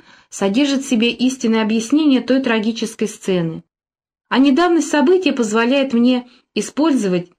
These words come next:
доверие, оказанное мне во время одного разговора, непосредственно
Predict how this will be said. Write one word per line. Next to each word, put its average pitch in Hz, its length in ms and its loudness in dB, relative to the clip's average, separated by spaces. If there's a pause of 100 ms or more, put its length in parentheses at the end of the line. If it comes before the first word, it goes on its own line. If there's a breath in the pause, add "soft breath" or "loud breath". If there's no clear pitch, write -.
доверие, 240 480 2
оказанное 233 400 0
мне 233 200 2
во 208 120 0
время 233 300 2
одного 196 460 -2
разговора, 196 640 0
непосредственно 214 1000 -2